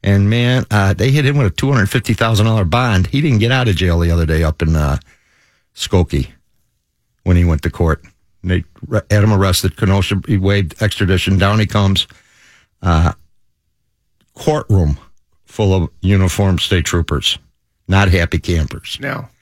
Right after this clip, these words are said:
Speaker 1: Might be a
Speaker 2: Well,
Speaker 1: good
Speaker 2: what
Speaker 1: thing you didn't get bonded out that day, at that moment.
Speaker 2: My question is, wh-, wh-, how did it, why did it take so long to, to
Speaker 1: Waiting for the blood test to come back,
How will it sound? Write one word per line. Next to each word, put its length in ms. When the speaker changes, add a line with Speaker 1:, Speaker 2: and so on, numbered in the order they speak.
Speaker 1:
Might 160
be 80
a 20
Speaker 2:
Well, 80
Speaker 1:
good 100
Speaker 2:
what 80
Speaker 1:
thing 120
you 80
didn't 160
get 160
bonded 340
out 180
that 180
day, 180
at 240
that 160
moment. 420
Speaker 2:
My 200
question 400
is, 140
wh-, 260
wh-, 120
how 300
did 160
it, 80
why 120
did 80
it 120
take 180
so 180
long 320
to, 200
to 280
Speaker 1:
Waiting 200
for 80
the 80
blood 220
test 200
to 40
come 180
back, 260